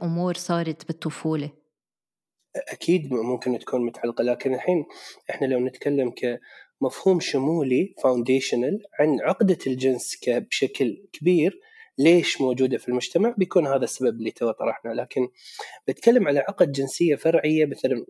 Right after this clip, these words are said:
Speaker 2: بسبب وجود، عدم وجود الحوار، أبسطها بنتكلم عن التحرش الجنسي. لما يصير تحرش،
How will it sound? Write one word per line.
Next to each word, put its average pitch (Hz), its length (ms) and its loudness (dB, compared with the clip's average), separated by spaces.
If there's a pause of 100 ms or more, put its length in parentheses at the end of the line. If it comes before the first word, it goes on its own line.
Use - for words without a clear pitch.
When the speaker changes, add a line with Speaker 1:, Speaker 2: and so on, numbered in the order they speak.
Speaker 2:
بسبب 135 340 2 (120)
وجود، 135 320 -2
عدم 143 260 2
وجود 139 260 4
الحوار، 135 520 0 (680)
أبسطها 262 480 4
بنتكلم 208 520 2
عن 190 80 2
التحرش 143 560 -2
الجنسي. 120 560 -2 (220)
لما 185 180 6
يصير 170 280 2
تحرش، 143 720 0